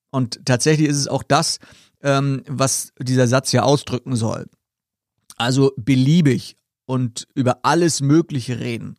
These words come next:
Also über die ganze Welt reden, ja, man könnte über alles und die ganze Welt reden und, und Gott noch mit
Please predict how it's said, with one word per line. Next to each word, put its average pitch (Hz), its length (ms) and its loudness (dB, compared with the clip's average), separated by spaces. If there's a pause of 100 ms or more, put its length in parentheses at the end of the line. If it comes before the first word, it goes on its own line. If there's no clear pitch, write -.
(160)
Also 127 300 0 (400)
über 143 140 2
die 139 60 0
ganze 135 420 0
Welt 156 400 0
reden, 190 400 2
ja, 143 180 -2
man 143 160 -2
könnte 170 220 -2
über 147 220 -2
alles 185 380 0
und 165 80 -6
die 151 60 0
ganze 147 340 -2
Welt 165 320 0
reden 190 320 2 (460)
und, 165 320 0
und 160 220 -2
Gott 247 260 0
noch 202 160 2
mit 170 200 -2